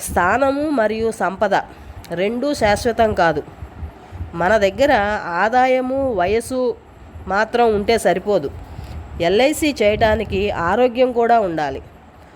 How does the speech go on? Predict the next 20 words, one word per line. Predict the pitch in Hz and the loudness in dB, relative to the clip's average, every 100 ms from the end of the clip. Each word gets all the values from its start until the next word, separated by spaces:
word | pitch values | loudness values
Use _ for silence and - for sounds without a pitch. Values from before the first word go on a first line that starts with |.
| - 156 | -12 -4
ఆరోగ్యం | 165 262 302 269 302 | 0 2 2 4 4
లేకుండా | 277 240 240 233 214 196 202 | 4 2 -2 -2 0 0 0
వయసుండి | 175 214 254 269 247 226 226 | -2 -4 -4 -6 -4 -2 0
ఆదాయం | 170 202 240 240 208 | 0 2 4 4 0
ఉన్నా | 180 202 208 | 0 0 0
కూడా | 202 175 175 175 | 0 0 2 2
పాలసీ | 170 175 233 247 | 2 2 0 0
ఇవ్వబడదు. | 220 170 190 185 156 143 - - - - - - - - | -2 0 2 2 0 -4 -12 -18 -14 -12 -8 -8 -10 -6
సంసారము, | 190 185 247 285 277 277 277 | -2 0 4 4 4 0 -2
సంపాదన, | 277 208 220 247 226 233 | 0 -2 2 2 2 2
ఆరోగ్యము | 233 233 170 196 226 220 208 208 208 | 0 2 2 0 0 -2 -4 -4 -4
ఉన్న | 208 196 | -4 -4
ప్రతి | 185 190 185 | -4 -4 -4
ఒక్కరూ | 247 247 277 269 269 | -2 0 2 2 2
కూడా | 226 185 170 170 - - - | 4 4 2 0 -4 -14 -4
ఎల్ఐసికి | 160 180 247 277 254 233 226 | 0 2 2 2 -2 -2 2
అర్హులే. | 175 170 180 175 147 - - - - - - - - - - - - - - - - 175 | 4 4 2 0 0 -4 -10 -20 -20 -20 -20 -18 -12 -8 -4 -2 -2 -2 -12 -10 -8 -2
మనిషి | 170 214 277 311 | 0 2 2 0
సైకాలజీ | - 180 208 262 247 220 196 156 160 170 | 0 0 0 0 0 -2 0 -2 0 -2
ఏంటంటే | 165 185 208 208 190 147 151 165 | -2 -2 -2 -2 0 0 0 -6